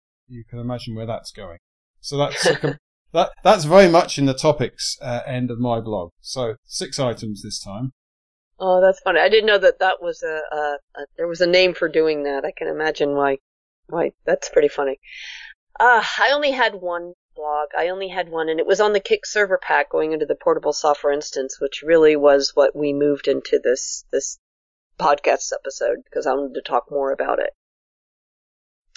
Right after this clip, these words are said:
Speaker 2: We do welcome feedback, of course. Any new ideas that you have for topics that we can cover are surely welcome.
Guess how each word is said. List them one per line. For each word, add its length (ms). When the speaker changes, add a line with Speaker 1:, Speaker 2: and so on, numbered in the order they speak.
Speaker 2:
We 100
do 160
welcome 400
feedback, 540
of 100
course. 420
Any 220
new 280
ideas 500
that 80
you 140
have 280
for 180
topics 380
that 100
we 80
can 240
cover 340
are 160
surely 420
welcome. 420